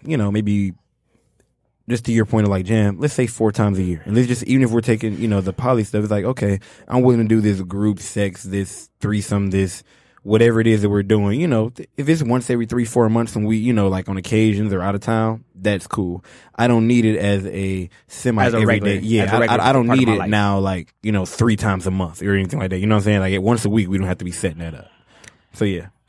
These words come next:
Speaker 2: So it's funny though, to the point that you made about, uh, like, dudes thinking like they're, like, freaks and stuff.
Speaker 1: Mm-hmm.
Speaker 2: So it's funny, I've been listening to these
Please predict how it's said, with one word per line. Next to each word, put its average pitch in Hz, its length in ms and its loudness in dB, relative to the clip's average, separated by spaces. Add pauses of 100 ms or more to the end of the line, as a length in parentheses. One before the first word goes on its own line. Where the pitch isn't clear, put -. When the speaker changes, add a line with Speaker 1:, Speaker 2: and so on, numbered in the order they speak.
(140)
Speaker 2:
So 175 120 4
it's 156 80 -2
funny 165 180 2
though, 120 160 0
to - 160 -4
the 147 80 0
point 170 240 -2
that 160 160 -4
you 151 80 0
made 131 220 0
about, 123 280 0
uh, 113 200 0
like, 107 260 -2
dudes 113 240 -2
thinking 113 260 -4
like 104 200 0
they're, 107 240 2
like, 95 200 -2
freaks 120 320 -2
and 127 80 -4
stuff. 127 280 0
Speaker 1:
Mm-hmm. 104 240 -2 (100)
Speaker 2:
So 139 400 2
it's 139 160 0
funny, 147 260 0
I've 123 180 0
been 131 100 -2
listening 127 420 -4
to 127 180 -4
these 110 680 -6